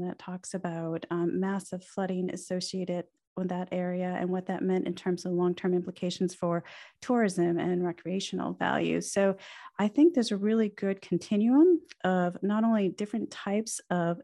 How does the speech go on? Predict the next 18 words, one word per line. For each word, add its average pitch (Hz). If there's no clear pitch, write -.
events, 202
um, 165
but 196
also 226
the 196
impacts 202
of 180
different 196
types 180
of 190
infrastructure. 220
And 196
again, 190
um, 185
trying 196
to 196
capture, 170
uh, 180